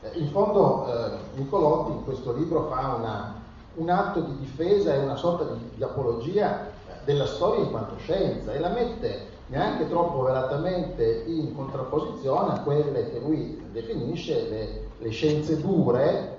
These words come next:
di cui però denuncia la fragilità. E, beh, e anche questo, questo, questa dialettica, che, eh,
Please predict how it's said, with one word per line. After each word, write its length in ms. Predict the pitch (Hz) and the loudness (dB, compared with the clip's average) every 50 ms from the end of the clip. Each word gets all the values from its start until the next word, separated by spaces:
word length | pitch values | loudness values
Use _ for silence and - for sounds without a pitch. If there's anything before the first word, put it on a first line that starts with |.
| - - | -12 -12
di 160 | - - - | -10 -10 -4
cui 300 | - 156 - - - - | 2 4 4 4 4 2
però 400 | - 120 127 147 180 226 - - | 2 2 4 6 6 6 6 4
denuncia 420 | 156 147 123 123 151 - - 147 | 2 2 2 0 -2 -2 0 -2
la 140 | 117 107 98 | -2 -2 -2
fragilità. 880 | - 110 104 101 - - - - - - 196 180 143 - - - - - - - - | -2 -4 -4 -4 -6 -8 -12 -8 -2 2 4 4 4 4 2 -2 -6 -10 -12 -14 -14
E, 160 | 165 - - - | -14 -14 -10 -8
beh, 220 | 175 180 - 196 | -8 -6 -6 -6
e 60 | 185 190 | -6 -6
anche 260 | 233 240 247 214 175 | -6 -4 -4 -2 0
questo, 440 | 196 196 190 - 196 185 160 - - | 0 0 0 2 2 2 2 2 2
questo, 560 | 170 170 - - - 175 160 147 - - - | 0 -2 -2 -2 0 2 4 4 2 2 0
questa 240 | - 156 147 156 156 | -2 -2 -2 0 0
dialettica, 1120 | 143 156 156 160 165 151 - - - - - 104 - - 117 113 123 135 131 120 - - - | 2 4 6 6 6 6 6 4 -2 -6 -8 -8 -6 -4 -4 -2 -2 -2 -4 -4 -6 -8 -10
che, 60 | |
eh, 40 | 117 | -12